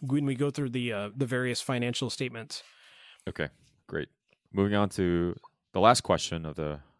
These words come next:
Speaker 2: of the episode. Does the company have favorable relationships with the following? Any red flags? Again, we're really trying to look for any major red flags that we see across, uh, these,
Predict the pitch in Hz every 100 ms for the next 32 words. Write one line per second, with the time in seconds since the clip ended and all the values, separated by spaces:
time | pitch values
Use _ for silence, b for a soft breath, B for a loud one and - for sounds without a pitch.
0 | - 85 78 76 110 - 135 165 160 b
1 | b b b - 92 - 120 120 110 101
2 | - 113 110 107 104 95 87 90 - -
3 | - - - - 85 - 85 82 71 69
4 | - 98 95 92 - 92 87 - - 85
5 | 87 85 82 85 82 104 92 87 82 -
6 | 80 78 - 76 76 73 71 b b b
7 | b _ - 92 90 85 78 - 78 78
8 | 71 76 - 85 76 - 80 78 - -
9 | b b b b b _ - 87 80 82